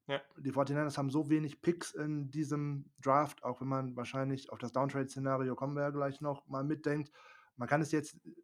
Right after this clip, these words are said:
Speaker 2: sich dieses Jahr einfach nicht leisten, ein tolles Prospect zu holen, wo man nicht weiß, der kann auch direkt spielen.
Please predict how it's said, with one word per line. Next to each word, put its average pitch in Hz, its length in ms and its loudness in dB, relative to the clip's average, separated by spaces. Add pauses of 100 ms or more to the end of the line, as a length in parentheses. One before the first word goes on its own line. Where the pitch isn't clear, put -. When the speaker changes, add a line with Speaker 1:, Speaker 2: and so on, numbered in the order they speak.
(160)
Speaker 2:
sich 135 160 -6
dieses 147 260 -2
Jahr 135 120 4
einfach 135 260 0
nicht 143 220 -2
leisten, 143 440 2
ein 123 180 -2
tolles 139 300 -2
Prospect 151 640 0
zu 131 300 -4
holen, 160 400 4
wo 143 80 -2
man 139 160 0
nicht - 260 -6
weiß, 143 460 0 (180)
der 120 100 -4
kann 143 160 -2
auch 127 80 -2
direkt 135 300 -4
spielen. 123 500 -2